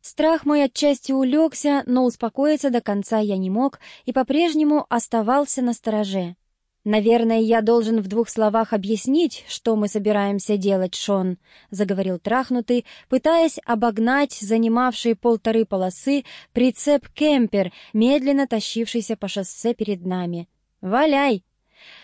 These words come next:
Сначала мы заедем в одно местечко и купим мороженое. Потом мы поедем в городок в Нью-Гэмпшире,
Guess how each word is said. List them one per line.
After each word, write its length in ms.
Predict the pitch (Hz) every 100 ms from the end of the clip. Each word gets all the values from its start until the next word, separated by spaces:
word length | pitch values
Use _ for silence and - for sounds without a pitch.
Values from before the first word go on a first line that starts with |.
| _
Сначала 640 | - 220 233 285 311 311
мы 160 | 294 285
заедем 480 | 269 269 277 269 254
в 80 | 240
одно 240 | 233 247
местечко 720 | 240 208 - 277 320 - 311
и 220 | - 269
купим 320 | 247 277 277 277
мороженое. 800 | 285 311 349 190 185 165 160 - _ - -
Потом 400 | 214 - 277 294
мы 180 | 269 269
поедем 580 | 262 240 262 247 254 226
в 100 | 202
городок 680 | 233 226 214 269 285 - -
в 140 | 208
Нью-Гэмпшире, 960 | 226 240 254 214 320 240 - 208 180 165